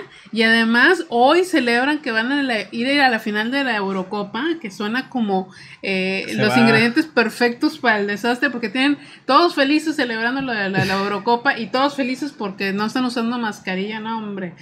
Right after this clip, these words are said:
Speaker 1: ahí les encargo. Ahorita tienen treinta y dos mil quinientos cincuenta y un casos.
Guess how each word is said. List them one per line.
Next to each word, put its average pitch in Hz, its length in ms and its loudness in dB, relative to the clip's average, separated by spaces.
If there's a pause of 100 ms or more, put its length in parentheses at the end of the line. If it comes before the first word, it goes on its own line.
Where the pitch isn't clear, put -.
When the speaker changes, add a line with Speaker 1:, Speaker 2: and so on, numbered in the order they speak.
(160)
Speaker 1:
ahí 214 140 0
les 233 240 0
encargo. 170 400 -6 (240)
Ahorita 262 400 4
tienen 277 340 2
treinta 208 380 -4
y 196 80 0
dos 196 180 -2
mil 247 220 -2
quinientos 233 420 -2
cincuenta 185 540 -6
y 196 100 -4
un 202 200 -4 (100)
casos. - 440 -10